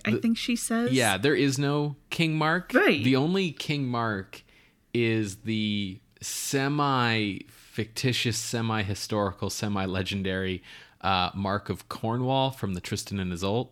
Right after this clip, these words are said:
Speaker 2: legend. And if it's the second year of King Mark, we're somewhere in, like, the sixth century in, in Cornwall, which we are not.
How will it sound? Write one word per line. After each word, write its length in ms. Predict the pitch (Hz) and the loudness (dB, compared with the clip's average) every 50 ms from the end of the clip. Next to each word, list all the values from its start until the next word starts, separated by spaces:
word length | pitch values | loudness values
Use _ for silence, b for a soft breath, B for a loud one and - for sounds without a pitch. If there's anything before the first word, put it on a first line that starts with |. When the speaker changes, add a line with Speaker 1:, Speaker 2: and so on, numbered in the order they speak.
| _ | _
Speaker 2:
legend. 600 | - 123 120 123 131 131 139 151 151 156 160 151 B B B B B B B B B | -4 -2 0 0 0 0 0 0 0 0 -2 -4 B B B B B B B B B
And 100 | - 117 | 0 2
if 100 | 120 117 | 2 2
it's 160 | 151 - - | 0 -2 -2
the 120 | - 185 170 | -2 0 0
second 640 | - - - - - 131 123 120 - 143 127 120 113 | 0 -2 -2 0 0 2 2 2 2 0 0 0 0
year 220 | 113 113 113 110 | 2 2 2 2
of 140 | 107 101 - | 2 0 -2
King 340 | - - 120 117 107 101 95 | -4 -2 0 0 0 0 0
Mark, 540 | 92 92 95 95 92 87 85 - - - B B B B B B B | 0 2 2 2 2 2 0 -4 -8 -14 B B B B B B B
we're 160 | - 113 120 | -2 0 2
somewhere 540 | - - - 139 131 127 127 123 120 120 - | 2 2 0 0 0 0 0 0 0 0 0
in, 260 | - - 101 101 98 | -2 -2 -2 -2 -2
like, 460 | 98 98 95 92 95 87 - - - _ _ _ _ _ _ | 0 0 0 0 0 -2 -6 -12 -20 _ _ _ _ _ _
the 220 | - 98 104 107 92 | -6 -2 0 0 0
sixth 760 | - - - - - 117 113 113 - - - - - 110 - - - - | 0 -2 -2 -2 0 0 0 0 -2 -4 -4 -6 -10 -12 -12 -12 -10 -8
century 920 | - - - 110 107 107 104 - - 123 123 123 120 123 127 135 143 135 - _ _ _ _ _ _ _ _ _ _ _ - | -6 -2 -2 0 0 0 0 0 0 2 2 2 2 2 0 0 -2 -4 -8 _ _ _ _ _ _ _ _ _ _ _ 0
in, 420 | 104 101 95 95 95 92 85 - - | 0 2 2 0 0 -2 -4 -4 -2
in 260 | 98 95 92 90 90 | -2 -2 -2 -2 -4
Cornwall, 640 | - - 120 117 117 120 120 127 131 131 127 127 B B B B B B | -4 -2 -2 0 0 0 2 2 2 2 0 -2 B B B B B B
which 240 | 123 123 117 - | 0 0 2 2
we 100 | 139 143 | 4 4
are 160 | 131 113 107 104 | 4 4 2 2
not. 420 | 101 101 90 87 85 - - - | 0 0 0 0 0 -2 -4 -8